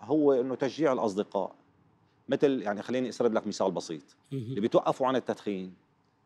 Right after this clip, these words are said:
Speaker 1: الصعوبة اللي بيعانوها هن إنه وقت يشوفوا واحد عم يشغل سيجارة.
Speaker 2: بالضبط.
Speaker 1: صحيح؟
Speaker 2: صحيح.
Speaker 1: تمامًا. المتعاطي هيك. المتعاطي إجا ورجع قعد مع نفس المجموعة اللي هن عم يتعاطوا. أوكي؟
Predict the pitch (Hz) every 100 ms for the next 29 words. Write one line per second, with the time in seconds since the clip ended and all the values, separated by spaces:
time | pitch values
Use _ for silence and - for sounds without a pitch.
0 | - 101 - 123 165 143 127 123 131 135
1 | 135 123 123 127 104 107 110 113 156 127
2 | 123 113 110 131 113 104 104 104 90 -
3 | _ _ _ _ _ _ - 139 139 147
4 | - - 92 117 143 - - 127 143 -
5 | - 175 170 151 127 117 127 135 151 156
6 | 135 135 - _ _ _ _ _ 190 120
7 | 127 151 139 135 - 147 123 135 135 117
8 | 131 117 104 120 127 98 104 120 - 120
9 | 110 120 110 110 110 110 104 92 95 87
10 | 78 _ _ _ _ _ _ - 98 113